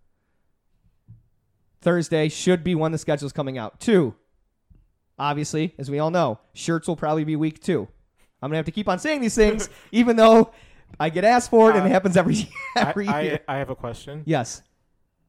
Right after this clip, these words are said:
Speaker 2: When are we getting the shirt?
Speaker 1: Yeah. <laughs> Probably week two. Um, it, it might be week one. I'm gonna say week two because that's gonna give us a buffer. Uh, you know, Adam does a fantastic job for us, and he is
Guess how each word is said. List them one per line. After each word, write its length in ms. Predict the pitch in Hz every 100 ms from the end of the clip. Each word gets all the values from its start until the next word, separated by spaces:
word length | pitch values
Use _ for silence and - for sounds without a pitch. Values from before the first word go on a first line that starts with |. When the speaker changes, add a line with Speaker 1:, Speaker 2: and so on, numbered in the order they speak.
| _ _ _
Speaker 2:
When 160 | 127 131
are 80 |
we 100 | 131
getting 280 | 131 127 127
the 40 | 120
shirt? 280 | 107 120
Speaker 1:
Yeah. 140 | 180 180 262 - 254 285 - 285
<laughs> 720 | - - _ - _ _ _
Probably 440 | 190 247 285 285 262
week 260 | 240 233
two. 380 | - 202 180 269 _ _ _
Um, 240 | 156 160 -
it, 140 | 214
it 200 | 190 196 180
might 200 | 190 208
be 120 | 226
week 180 | 226 208
one. 300 | 269 147 -
I'm 100 | 156
gonna 100 | 170
say 120 | 196
week 220 | 165 180
two 220 | - 165 226
because 200 | 196 156
that's 160 | 151
gonna 140 | 180 160
give 120 | 165
us 100 | 170
a 40 |
buffer. 360 | 165 190 82 - _ _ _ _ 123
Uh, 540 | 139 139 139 135 127 - _ _
you 120 | 147
know, 320 | 147 147 139 -
Adam 320 | 156 170 170
does 220 | 156 160 156
a 60 |
fantastic 1120 | - - 147 147 135 - - 165 165 - 147 -
job 380 | 135 113 107 _ _ _
for 240 | - 120
us, 260 | 101 - - _ _ _ _ -
and 220 | 131 127
he 220 | 151 151
is 340 | 135 - -